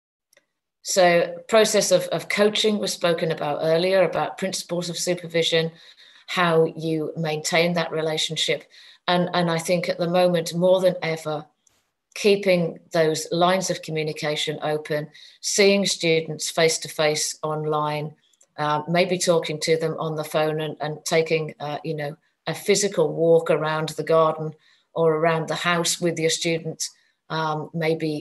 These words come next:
is, is a way of, of diverting away from many hours in front of, uh, in front of a Zoom or Google Hangout screen. Um,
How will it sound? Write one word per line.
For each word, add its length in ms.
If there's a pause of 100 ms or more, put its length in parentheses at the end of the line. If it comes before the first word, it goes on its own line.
is, 260
is 160
a 80
way 300
of, 260
of 140
diverting 640
away 320
from 260
many 280
hours 340
in 100
front 360
of, 100 (160)
uh, 320
in 80
front 300
of 80
a 80
Zoom 480
or 340 (300)
Google 280
Hangout 520
screen. 500 (540)
Um, 380